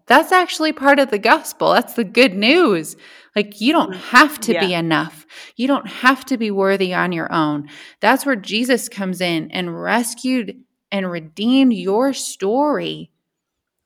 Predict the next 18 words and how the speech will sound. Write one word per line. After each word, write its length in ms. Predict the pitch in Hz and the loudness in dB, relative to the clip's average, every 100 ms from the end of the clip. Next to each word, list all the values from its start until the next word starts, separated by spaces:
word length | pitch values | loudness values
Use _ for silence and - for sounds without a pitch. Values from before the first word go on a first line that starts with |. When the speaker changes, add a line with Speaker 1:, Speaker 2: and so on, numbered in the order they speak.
| _ _ | _ _
Speaker 1:
And 240 | 220 214 214 | 0 2 2
now 420 | 202 214 269 302 | 4 4 4 2
Speaker 2:
Yes. 360 | 151 - - - | -2 -8 -12 -4
Speaker 1:
you 280 | 196 285 262 | 2 4 8
are 200 | 285 254 | 8 6
worthy. 600 | 277 370 269 156 175 - _ _ _ _ _ _ | 4 4 4 0 -4 -16 _ _ _ _ _ _
God 340 | 196 220 294 269 | 2 2 2 2
looks 260 | 220 214 | 0 0
at 120 | 247 208 | -2 0
you 320 | 214 240 254 | 2 0 0
Speaker 2:
Yep. 100 | 226 | 0
Speaker 1:
and 100 | 202 | 0
he 380 | 170 - 233 262 | -2 -6 -4 -2
sees 460 | 277 - 208 185 - | -4 -4 -6 -6 -10
Jesus. 600 | - 185 170 156 147 - - - - | -4 -4 -4 -6 -6 -12 -20 -20 -12
And 280 | - 196 180 285 247 | -6 -6 -6 -14 -12
you 160 | 208 | -6
gotta, 400 | 226 254 277 208 | -2 2 2 2